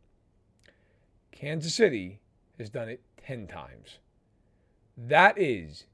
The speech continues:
in my opinion, the biggest difference as to why the Bengals keep beating the Chiefs. The Chiefs give the Bengals free first downs, free yardage. The Chiefs cannot stay out of their own way. Oh, and by the way, in those games,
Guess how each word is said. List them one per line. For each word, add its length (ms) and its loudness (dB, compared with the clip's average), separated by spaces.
in 160 -10
my 160 6
opinion, 680 0
the 360 6
biggest 420 4
difference 520 2
as 240 4
to 160 -2
why 400 10
the 160 2
Bengals 520 6
keep 260 -2
beating 300 0
the 100 -4
Chiefs. 420 -4
The 140 -10
Chiefs 420 2
give 220 2
the 100 -2
Bengals 460 0
free 340 -4
first 360 -6
downs, 520 6
free 260 -6
yardage. 680 12
The 100 -4
Chiefs 280 -2
cannot 260 -4
stay 140 2
out 140 8
of 40 2
their 140 2
own 260 -4
way. 260 10
Oh, 240 12
and 180 2
by 260 10
the 120 2
way, 440 0
in 260 6
those 260 10
games, 520 2